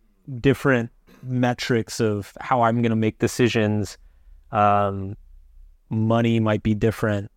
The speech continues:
right? Like, suddenly that huge speaking gig in Dubai that I would have taken a year ago to cash that fat check, now I'm not gonna take it. And we're not gonna get that fat check, right? So it's, it's, you,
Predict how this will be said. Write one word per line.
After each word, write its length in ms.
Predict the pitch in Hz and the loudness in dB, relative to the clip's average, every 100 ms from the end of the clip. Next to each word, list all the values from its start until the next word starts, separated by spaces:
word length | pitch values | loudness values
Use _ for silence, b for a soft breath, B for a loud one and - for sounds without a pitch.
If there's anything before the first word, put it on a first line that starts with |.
| - | -6
right? 320 | 104 107 110 | -2 0 0
Like, 360 | 113 98 - - _ _ _ _ _ _ - - | 0 -2 -6 -20 _ _ _ _ _ _ -20 -18
suddenly 460 | - - 120 123 120 | -8 0 2 2 2
that 300 | 113 113 110 - | 2 2 0 -8
huge 720 | - - 127 120 117 - - _ | -12 -2 0 2 -2 -6 -16 _
speaking 480 | - - 135 131 123 | -12 -2 0 2 0
gig 260 | 117 117 110 | 2 0 0
in 120 | 107 | 0
Dubai 680 | 117 104 110 113 113 107 | 0 0 2 4 4 2
that 240 | 101 101 101 _ _ _ _ _ - | 0 -2 -4 _ _ _ _ _ -8
I 100 | 104 | -4
would 200 | 107 107 | -2 -2
have 160 | 98 _ _ _ | -4 _ _ _
taken 340 | - 131 123 117 | -4 -2 0 0
a 20 | |
year 320 | 113 156 185 | 2 2 4
ago 380 | 151 120 107 110 | 4 4 2 2
to 120 | 107 104 - | 0 -6 -8
cash 300 | - 113 - | -6 -4 -4
that 160 | 117 | -6
fat 260 | 110 117 107 | -4 -4 -4
check, 260 | - 156 - | 0 0 0
now 180 | 123 139 | -2 0
I'm 80 | |
not 140 | 131 120 | 2 2
gonna 120 | 107 | 0
take 260 | - 101 - | -2 -4 -6
it. 80 | - _ - - - - | -16 _ -20 -20 -16 -8
And 120 | 98 | -2
we're 120 | 104 | 0
not 160 | 104 95 | 0 -2
gonna 160 | 98 | -4
get 160 | 95 95 | -4 -4
that 180 | 92 - | -6 -6
fat 220 | 101 - | -10 -4
check, 280 | 110 92 - | -4 -4 -2
right? 280 | 104 139 - | 0 0 0
So 200 | 139 131 | 0 0
it's, 200 | 127 - | -2 -6
it's, 320 | 135 135 - - _ _ _ - | -2 -2 -2 -18 _ _ _ -6
you, 200 | 120 123 | -2 -2